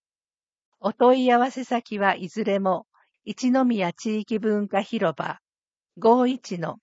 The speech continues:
二一八零です。スポーツ文化センターの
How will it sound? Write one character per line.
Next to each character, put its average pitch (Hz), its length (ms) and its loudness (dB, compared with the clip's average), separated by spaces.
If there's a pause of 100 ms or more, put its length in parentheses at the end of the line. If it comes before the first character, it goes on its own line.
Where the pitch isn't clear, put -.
(140)
二 226 340 0
一 214 220 -4
八 165 340 -10
零 196 240 0
で 147 200 -12
す。 - 220 -20 (2000)
ス - 160 -20
ポ 269 220 4
ー 269 60 4
ツ 247 200 -6
文 254 260 -4
化 254 180 -4
セ 254 220 -2
ン 233 80 -2
タ 156 280 -8
ー 147 40 -10
の 147 220 -12